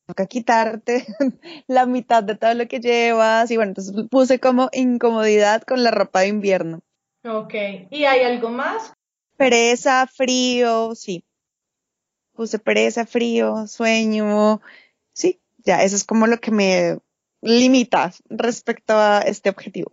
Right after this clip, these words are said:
Speaker 2: ¿Y estás dispuesta a sentir eso con tal de alcanzar tu
Speaker 1: Sí.
Speaker 2: objetivo? Ok.
Speaker 1: Sí, sí, sí.
Speaker 2: Bueno, en el punto tres, lo que escribimos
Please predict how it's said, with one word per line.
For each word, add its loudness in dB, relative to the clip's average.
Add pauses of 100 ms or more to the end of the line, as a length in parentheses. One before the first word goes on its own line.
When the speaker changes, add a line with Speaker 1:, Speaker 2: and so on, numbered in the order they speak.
Speaker 2:
¿Y -6
estás 0
dispuesta -2
a -8
sentir -4
eso -6
con -8
tal -6
de -10
alcanzar -8
tu -10
Speaker 1:
Sí. 0
Speaker 2:
objetivo? -10 (340)
Ok. -20
Speaker 1:
Sí, -2
sí, -8
sí. -14 (840)
Speaker 2:
Bueno, -6
en -6
el -2
punto -6
tres, -2 (640)
lo -2
que 0
escribimos -4